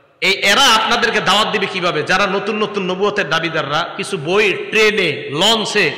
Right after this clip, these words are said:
বই নিয়ে নিয়া, অনেক মেয়েরা, অনেক ছেলেরা কিছু বই নিয়া আপনারা আস্তে আস্তে এইভাবে চিপায় নিয়ে যাবে, বলবে, "একটু পড়ো এটা, এটা পড়ো।" আমি দেখছি নিজেই। তো এরকম আমি দেখছি নিজে কিভাবে,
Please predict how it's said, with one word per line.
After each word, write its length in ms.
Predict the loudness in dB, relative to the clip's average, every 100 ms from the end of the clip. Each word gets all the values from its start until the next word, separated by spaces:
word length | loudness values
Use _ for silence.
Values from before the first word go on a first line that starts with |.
| -8 -4
বই 160 | -2
নিয়ে 240 | 0 0 2
নিয়া, 260 | 2 0 0 -4
অনেক 200 | -6 -6 -6
মেয়েরা, 420 | -2 0 2 -2 -2
অনেক 180 | -6 -6 -4
ছেলেরা 320 | -2 0 0
কিছু 240 | -4 -8
বই 220 | -4 -2
নিয়া 260 | -2 -2 -4 -6 -14
আপনারা 360 | -12 -10 -8 -8
আস্তে 240 | -8 -10
আস্তে 180 | -12 -12
এইভাবে 240 | -12 -12 -14
চিপায় 220 | -14 -12 -10
নিয়ে 200 | -10 -10
যাবে, 180 | -12
বলবে, 300 | -12 -10 -10 -12 -14 -20 -20 -20
"একটু 140 | -18 -16 -12
পড়ো 220 | -8 -8
এটা, 200 | -8 -12 -16 -20 -20 _ -12 -8 -8 -12 -18 -20 -20 _ _
এটা 300 | -8 -2 -2 -4 -10
পড়ো।" 220 | -10 -12 -12 -10
আমি 140 | -8
দেখছি 300 | -8 -10 -10
নিজেই। 300 | -10 -10 -12 -16 -20 -20 _ _ _ _ _ _ -20 _ _ _ _ _ -2
তো 60 |
এরকম 200 | 0 -2 -4
আমি 140 | -4 -2
দেখছি 300 | -2 -2 -6
নিজে 200 | -4 -4
কিভাবে, 440 | -4 -2 -2 -4